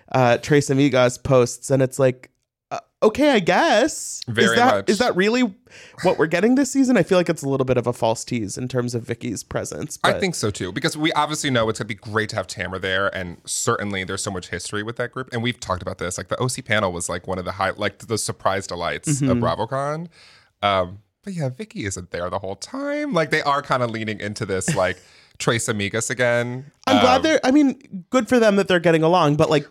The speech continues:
Speaker 1: I
Speaker 2: Right.
Speaker 1: don't, I don't really think Vicky is gonna be on the season for more than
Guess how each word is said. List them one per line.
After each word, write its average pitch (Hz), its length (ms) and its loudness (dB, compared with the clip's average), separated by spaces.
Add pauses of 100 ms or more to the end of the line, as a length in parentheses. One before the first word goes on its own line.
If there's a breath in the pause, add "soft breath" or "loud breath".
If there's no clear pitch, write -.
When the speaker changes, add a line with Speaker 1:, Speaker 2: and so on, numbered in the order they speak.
Speaker 1:
I 120 40 -4
Speaker 2:
Right. 196 160 6
Speaker 1:
don't, 208 200 4 (360 loud breath)
I 196 100 2
don't 262 240 4
really 175 240 4
think 156 240 0
Vicky 147 580 0
is 135 200 0
gonna 135 180 4
be 131 200 0
on 127 200 2
the 120 80 -2
season 127 420 -4
for 127 140 -4
more 120 260 -2
than 113 380 -4